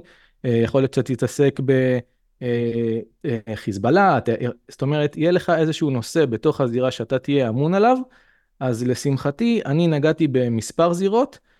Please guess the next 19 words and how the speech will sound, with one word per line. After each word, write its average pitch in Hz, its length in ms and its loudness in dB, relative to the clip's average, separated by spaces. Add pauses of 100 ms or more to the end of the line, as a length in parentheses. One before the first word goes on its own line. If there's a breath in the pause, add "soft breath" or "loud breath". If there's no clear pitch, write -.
(220)
אה, 131 280 -2
בין 135 160 0
היתר 139 320 0
גם 143 200 0
בלבנון, 139 580 0
גם 127 200 0
בעזה, 151 520 0 (580)
אה, 117 360 -2
מצרים, 185 640 0 (500)
אה, 131 400 0
וגם 147 540 2
במרחב 143 480 0
של 139 160 -2
נושאים. 123 440 -4
זאת - 200 -14
אומרת, 127 380 -4
גם 165 200 2
בנושאים 165 360 0
מדיניים, 160 440 -2